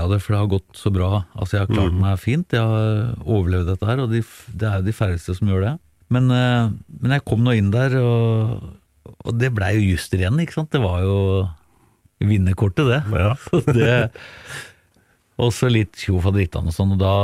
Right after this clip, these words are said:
Speaker 1: husker jeg det var han, eh, Kolstad, som hadde regi da, som, eh, som sa at han der skal vi ha med. Så fikk jeg jobb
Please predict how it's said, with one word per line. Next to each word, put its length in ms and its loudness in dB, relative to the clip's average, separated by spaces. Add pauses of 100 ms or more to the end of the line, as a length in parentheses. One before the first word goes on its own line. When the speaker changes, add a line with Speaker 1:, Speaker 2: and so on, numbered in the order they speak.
(160)
Speaker 1:
husker 300 -2
jeg 80 0
det 20 0
var 160 0
han, 220 2
eh, 320 2 (260)
Kolstad, 500 -2 (340)
som 180 0
hadde 220 0
regi 300 0
da, 80 -4 (380)
som, 380 0
eh, 520 0
som 220 -6
sa 260 -4
at 120 -6
han 200 -2
der 220 -4
skal 460 -14
vi 100 -4
ha 160 -6
med. 160 -8 (360)
Så 160 -4
fikk 160 -8
jeg 140 2
jobb 240 0